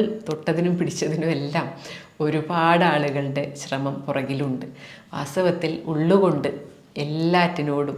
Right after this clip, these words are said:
എല്ലാവരോടും നന്ദിയുള്ളവരായിരിക്കുക എന്ന് പറയുന്ന ഒരു സത്യം, അത് നമ്മൾ ഓരോരുത്തരും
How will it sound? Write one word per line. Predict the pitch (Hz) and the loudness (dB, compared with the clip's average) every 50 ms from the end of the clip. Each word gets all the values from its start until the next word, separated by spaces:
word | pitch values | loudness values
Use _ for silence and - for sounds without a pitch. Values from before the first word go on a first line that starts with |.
| - 147 | -6 -8
എല്ലാവരോടും | 147 135 135 151 156 165 160 147 143 143 143 139 139 143 - - - 147 | -6 -6 -4 -2 -2 0 0 0 0 -2 -4 -4 -6 -6 -8 -8 -8 -6
നന്ദിയുള്ളവരായിരിക്കുക | 143 143 143 147 160 175 175 160 147 139 139 139 147 143 139 131 131 131 139 139 - 143 127 135 139 - - - - - - - - _ 170 165 | -6 -4 -4 -2 0 0 0 0 0 -2 0 0 0 0 0 0 -2 -2 -4 -6 -6 -6 -6 -6 -8 -8 -12 -16 -18 -18 -20 -20 -10 _ -2 0
എന്ന് | 180 220 254 240 233 | 4 4 6 6 6
പറയുന്ന | 190 143 139 139 139 135 139 147 - - - - - - 151 | 6 4 4 0 -2 -4 -4 -4 -6 -8 -10 -14 -12 -8 -8
ഒരു | 139 135 147 - - - - - - | -6 -6 -6 -8 -10 -12 -14 -12 -12
സത്യം, | 135 - - - 147 - - - - - - - _ _ - 143 139 | -12 -12 -8 -8 -8 -8 -8 -10 -16 -20 -20 -20 _ _ -12 -10 -8
അത് | 147 214 233 226 - | -6 -6 -6 -6 -6
നമ്മൾ | 143 131 131 131 139 143 139 | -6 -4 -4 -4 -4 -4 -4
ഓരോരുത്തരും | 139 135 135 - - 147 139 143 | -4 -6 -6 -6 -6 -6 -4 -2